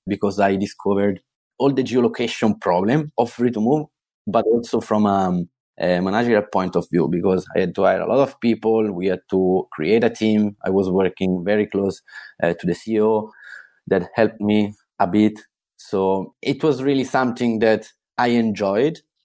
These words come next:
going through. But if I look back now, I say, "Wow, it was, it was tough." Like, first experience with a big team.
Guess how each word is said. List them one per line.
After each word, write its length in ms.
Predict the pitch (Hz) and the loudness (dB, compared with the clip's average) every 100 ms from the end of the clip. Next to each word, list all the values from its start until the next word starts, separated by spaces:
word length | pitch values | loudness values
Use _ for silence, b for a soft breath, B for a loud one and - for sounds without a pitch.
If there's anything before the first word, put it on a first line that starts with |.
| - 92 | -10 0
going 240 | 120 120 | 2 0
through. 260 | - 143 160 | -2 -2 -2
But 200 | 110 104 - | -2 -4 -8
if 240 | - 104 - | -6 -4 0
I 240 | 104 98 | 2 2
look 160 | 104 120 - | 0 -2 0
back 220 | 110 - | -2 -2
now, 240 | 104 104 107 | -4 0 0
I 60 | |
say, 180 | 104 104 | 0 0
"Wow, 300 | 90 113 - - - | 4 4 4 -2 -18
it 80 | - | 0
was, 140 | 135 143 | 2 2
it 380 | - _ _ 117 | -4 _ _ -4
was 140 | - | -2
tough." 260 | - 87 - - _ - | 0 0 -2 -16 _ -4
Like, 360 | 87 85 87 - 87 | -2 -2 -4 -8 -4
first 220 | 113 113 | -2 0
experience 500 | 113 - 123 120 117 | 0 -2 0 0 0
with 120 | 113 | 0
a 40 | 107 | 2
big 240 | 107 - | 0 -2
team. 240 | - 110 | 0 0